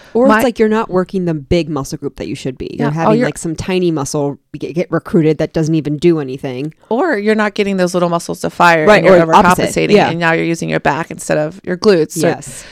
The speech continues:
Speaker 2: so all that can cause stress. So I take ten days and we really focus on getting those, all the muscles to start to fire, alignment, um, just mobility, movement.
Speaker 1: Mm-hmm.
Speaker 2: And it's
Speaker 1: Yeah.
Speaker 2: very, it's, I love it 'cause it's really gentle, but you do it seven out of the ten days. So you're still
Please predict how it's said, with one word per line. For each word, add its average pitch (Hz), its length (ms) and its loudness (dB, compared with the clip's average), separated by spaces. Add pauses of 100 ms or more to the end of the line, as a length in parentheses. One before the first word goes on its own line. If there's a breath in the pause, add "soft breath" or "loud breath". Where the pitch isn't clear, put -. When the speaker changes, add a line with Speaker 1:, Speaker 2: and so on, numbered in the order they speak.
(120)
Speaker 2:
so - 140 0
all 226 180 6
that 226 140 6
can 190 140 -4
cause 175 180 0
stress. - 300 0
So - 160 0
I 196 100 4
take - 260 0 (280)
ten 208 200 4
days 185 280 4
and 170 80 -2
we 170 80 -4
really 180 240 6
focus 175 440 0
on 156 420 -2 (120)
getting 170 220 -4
those, 160 300 -6 (420)
all 170 180 8
the 170 120 0
muscles 160 360 -4
to - 60 -14
start 165 180 -4
to - 80 -10
fire, 156 400 -2
alignment, 156 880 -2 (500 loud breath)
um, 160 460 -4
just 233 180 -2
mobility, 160 540 2 (120)
movement. 175 500 -2
Speaker 1:
Mm-hmm. - 100 -14
Speaker 2:
And 185 80 -4
it's 151 100 -6
Speaker 1:
Yeah. 147 60 -6
Speaker 2:
very, 196 200 2
it's, 180 300 -6
I 180 60 2
love 180 240 2
it - 60 -4
'cause - 120 -12
it's - 220 -10
really 165 180 -2
gentle, 156 540 -6 (320 soft breath)
but - 160 0
you 208 100 -2
do 220 220 6
it 180 240 2 (180)
seven 170 320 0
out 160 120 2
of 151 80 -2
the 165 40 -4
ten 147 200 -6
days. 143 260 0
So - 100 -8
you're 160 200 -4
still 175 500 -2